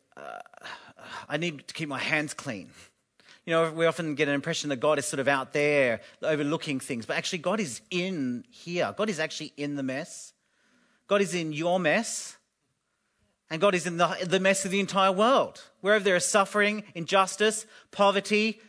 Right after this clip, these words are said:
abuse, violence, oppression, exploitation, slavery, God is present, and God wants his people to be present. Because it's only, it's only as we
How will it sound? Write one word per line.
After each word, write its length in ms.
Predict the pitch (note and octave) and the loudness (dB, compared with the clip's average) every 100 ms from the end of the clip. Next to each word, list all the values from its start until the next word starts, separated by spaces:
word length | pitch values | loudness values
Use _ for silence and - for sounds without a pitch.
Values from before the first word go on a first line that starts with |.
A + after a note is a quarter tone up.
| _ _ D#3+ | _ _ -6
abuse, 600 | D#3+ F#3+ G#3 A3+ - - | 2 4 4 2 -4 -8
violence, 920 | B2+ F#3 F#3 G3 A#3 A#3 - - - _ _ _ - | 0 4 6 4 0 -6 -8 -8 -10 _ _ _ -8
oppression, 680 | - A3 G#3 - A3+ B3 A#3+ _ _ _ | 2 4 4 2 0 0 -6 _ _ _
exploitation, 800 | F#3 - F#3+ F#3+ G3+ G3+ - A3 | -6 0 0 4 2 4 0 0
slavery, 480 | G#3+ - G3 F#3 G3+ | 0 2 4 4 2
God 640 | G3 A3 A#3+ F3+ G3 A3 - _ _ _ _ _ _ E3 | 2 4 6 6 4 2 -4 _ _ _ _ _ _ -10
is 120 | D#3+ | -4
present, 540 | - G#3 G3+ A#2+ - - | 2 2 2 -6 -8 -10
and 100 | D3+ | -2
God 160 | E3+ | -2
wants 300 | D3+ F3 E3 | 0 -2 -2
his 140 | E3+ - | -6 -6
people 580 | F#3+ G3 D#3 A#2+ C#3 - _ _ - | -4 -2 -2 -4 -4 -10 _ _ -12
to 120 | - | -6
be 100 | C#3 | -6
present. 520 | C3+ D#3+ D3+ F#2 - - _ _ _ _ _ _ _ _ _ - | -2 -2 -2 -8 -10 -20 _ _ _ _ _ _ _ _ _ -6
Because 240 | G3 A3+ | 2 4
it's 140 | G#3 G3 | 4 2
only, 560 | G#3+ B3 B3+ G#3 A2 - - | 2 4 4 4 0 -8 -14
it's 120 | D#3+ | -4
only 460 | - A#3+ C4+ G#3 E3+ | 2 4 4 4 2
as 160 | D3 | 0
we 640 | D3+ G3 A#3 A3+ C3+ - | 0 2 4 4 2 -2